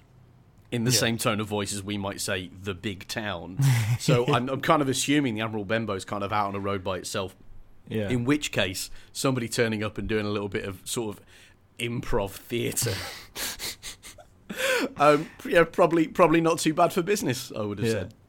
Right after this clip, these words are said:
Speaker 2: It's gotta go down a treat. Um,
Speaker 1: Yeah.
Speaker 2: uh, Jim's also making a bit of cash on the side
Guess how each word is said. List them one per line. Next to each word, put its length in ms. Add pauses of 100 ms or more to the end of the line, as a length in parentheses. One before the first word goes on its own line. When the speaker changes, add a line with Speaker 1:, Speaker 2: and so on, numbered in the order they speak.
(240)
Speaker 2:
It's 100
gotta 160
go 80
down 160
a 80
treat. 360 (500)
Um, 180
Speaker 1:
Yeah. 140 (480)
Speaker 2:
uh, 160
Jim's 320
also 240
making 260
a 40
bit 100
of 60
cash 280
on 80
the 80
side 480